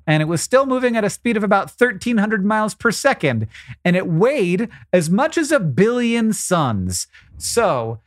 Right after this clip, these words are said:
how do you get something that weighs as much as a billion suns moving at thirteen hundred miles per second?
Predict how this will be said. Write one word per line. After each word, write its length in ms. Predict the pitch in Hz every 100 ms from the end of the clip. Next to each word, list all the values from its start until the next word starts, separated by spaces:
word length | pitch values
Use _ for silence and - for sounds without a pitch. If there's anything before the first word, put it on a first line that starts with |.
| _ -
how 760 | - 349 294 240 247 269 - - - _ 143
do 220 | 160 247
you 560 | 240 247 247 247 240 226 _ - 131
get 400 | 202 269 254 - -
something 420 | - 254 254 220
that 140 | 196
weighs 320 | 175 220 233
as 160 | 185 139
much 320 | 156 220 208
as 120 | 202
a 60 | 175
billion 540 | 123 165 214 220 196
suns 460 | 165 - 208 160 135
moving 300 | 170 180 175
at 100 | 143
thirteen 640 | - 208 214 - 214 196
hundred 420 | 160 190 180 180
miles 400 | 147 160 175 165
per 180 | - 147
second? 580 | - - 170 143 131